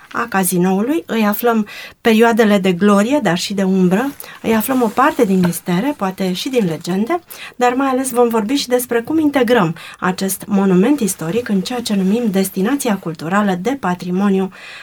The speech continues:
a orașului Constanța. Partener de dialog este în minutele următoare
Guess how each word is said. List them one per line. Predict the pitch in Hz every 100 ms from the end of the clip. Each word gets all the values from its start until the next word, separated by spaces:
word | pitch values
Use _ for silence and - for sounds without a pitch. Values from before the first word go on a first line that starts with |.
| -
a | - 196
orașului | 196 185 180 - 170 165 170 _
Constanța. | - 175 180 - 190 175 160 - - - -
Partener | 247 247 240 233 220
de | 196
dialog | 185 170 208 285
este | 240 202
în | 175
minutele | 170 220 254 190
următoare | 165 156 170 247 226